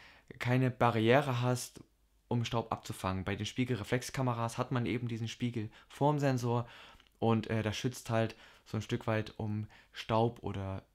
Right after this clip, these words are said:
Schmutz abzufangen. Was kannst du tun, um deinen Sensor vor Staub und Schmutz zu schützen? Also man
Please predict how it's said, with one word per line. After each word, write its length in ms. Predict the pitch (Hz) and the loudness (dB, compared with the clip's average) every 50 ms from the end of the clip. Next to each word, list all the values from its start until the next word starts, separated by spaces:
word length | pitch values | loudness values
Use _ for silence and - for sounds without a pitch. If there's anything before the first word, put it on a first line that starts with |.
| _ _ _ | _ _ _
Schmutz 600 | - - - - 117 117 113 - - - - - _ _ _ _ _ - | -20 -12 -4 -2 -2 -2 -2 -4 -8 -16 -16 -18 _ _ _ _ _ -8
abzufangen. 680 | - 95 - - - 98 - - 90 87 87 87 95 95 _ _ _ | -8 -8 -8 -6 -10 -10 -8 -6 -6 -6 -6 -6 -8 -10 _ _ _
Was 160 | - - - | 0 2 2
kannst 240 | - 170 180 - - | 2 0 0 0 0
du 40 | - | -2
tun, 300 | - - 180 202 202 190 | 0 2 2 4 4 2
um 140 | - 151 147 | 2 0 0
deinen 340 | 156 147 147 147 143 139 131 | 2 2 2 2 2 0 0
Sensor 500 | 120 131 147 175 185 165 180 170 165 160 | 2 2 2 2 2 2 2 2 2 0
vor 280 | - - 147 143 143 | -2 -4 -4 -2 -2
Staub 360 | 131 - 151 143 151 156 151 | -2 2 2 2 2 2 0
und 120 | - 131 123 | -2 -6 -4
Schmutz 240 | - 139 139 - - | -4 -4 -4 -4 -6
zu 100 | - 120 | -6 -4
schützen? 480 | - 165 156 - - 160 160 160 156 - - - - - - - - | -4 -4 -4 -4 -4 -2 -2 -2 -4 -8 -16 -20 -20 -20 -20 -14 -8
Also 160 | - 127 127 | -4 0 2
man 300 | 135 135 135 135 135 - | 4 4 4 4 2 0